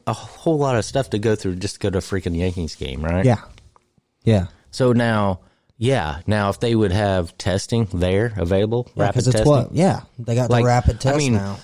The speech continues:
Speaker 1: how, like, Rogan, he tests every freaking body every time he has somebody on.
Speaker 2: Right.
Speaker 1: And,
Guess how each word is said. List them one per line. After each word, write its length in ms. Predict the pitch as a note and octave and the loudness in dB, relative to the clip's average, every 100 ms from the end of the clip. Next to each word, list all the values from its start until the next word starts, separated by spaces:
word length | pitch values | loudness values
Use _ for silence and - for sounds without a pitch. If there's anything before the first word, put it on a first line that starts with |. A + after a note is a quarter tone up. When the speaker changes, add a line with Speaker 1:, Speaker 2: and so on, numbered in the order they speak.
| - | -10
Speaker 1:
how, 240 | - D3 - | -6 -6 -6
like, 300 | A#2+ B2+ - | -6 -6 -2
Rogan, 440 | C#3+ E3+ B2+ F#2 - _ _ | 0 2 2 0 -4 _ _
he 140 | F#3 | -4
tests 240 | D#3 B2+ | -2 -2
every 220 | A#2+ A2+ G#2+ | 0 -2 -2
freaking 360 | A#2+ A#2 G#2+ | -2 0 0
body 340 | G#2+ G#2+ A2 G#2+ | -2 -2 0 0
every 180 | G#2 G2+ | -2 -2
time 220 | A2+ G2+ | -2 0
he 80 | G2 | 0
has 180 | G#2 F#2 | -2 -4
somebody 340 | G2 F#2+ F#2 | -4 -2 0
on. 280 | D#3 G2+ - _ _ | 0 -2 -6 _ _
Speaker 2:
Right. 260 | B2 A#2 F#2 - _ | 0 2 0 -8 _
Speaker 1:
And, 240 | A2 A2 | -4 -4